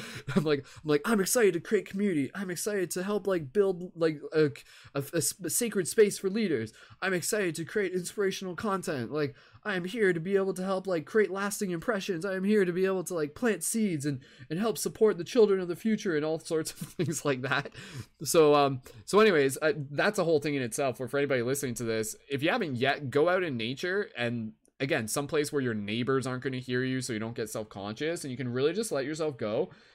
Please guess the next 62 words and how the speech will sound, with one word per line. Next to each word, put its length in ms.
and, 320
and 200
just, 220
like, 240
practice 760
kind 200
of, 100
like, 160
talking 340
out 120
loud 260
and, 120
and 100
even 200
singing 460
too. 200
Like, 140
that's 140
kinda 160
what 80
I 20
was 100
doing. 160
I 60
was, 100
like, 120
doing, 140
like, 140
sing-song 760
stuff 320
at 60
the 80
same 180
time 260
and 120
ki-, 220
kind 180
of, 80
like, 120
a 40
little 160
bit 120
of 120
flowetry. 520
That's 220
how 100
you 120
get 240
good 160
at 120
flowetry, 460
is 100
by, 120
like, 200
going 220
into 180
the 60
woods 280
and 100
just 240
practicing 720
it 180